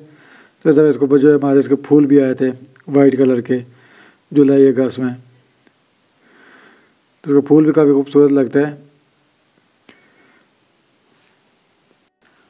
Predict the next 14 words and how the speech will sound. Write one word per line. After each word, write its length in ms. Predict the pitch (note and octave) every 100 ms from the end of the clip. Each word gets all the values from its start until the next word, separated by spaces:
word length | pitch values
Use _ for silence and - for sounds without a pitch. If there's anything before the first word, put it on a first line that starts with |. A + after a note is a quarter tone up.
| _ _ _
तो 120 | D#3+ C#3+
जी 160 | F3
फ्रेंड, 240 | F3 F3 E3+
हम 220 | D#3 D#3+
इसके 200 | D3 D#3
पहले 220 | D#3+ D#3+
हल्की 240 | C#3 C3
हल्की 220 | D#3+ D3+ D#3+
ऐसे 240 | D3 D3
ज़मीन 320 | C3+ D3 D3+
नरम 260 | D3+ D3+ D#3
कर 120 | D3+
लेते 220 | D3+ C#3 D3+
हैं, 160 | D3+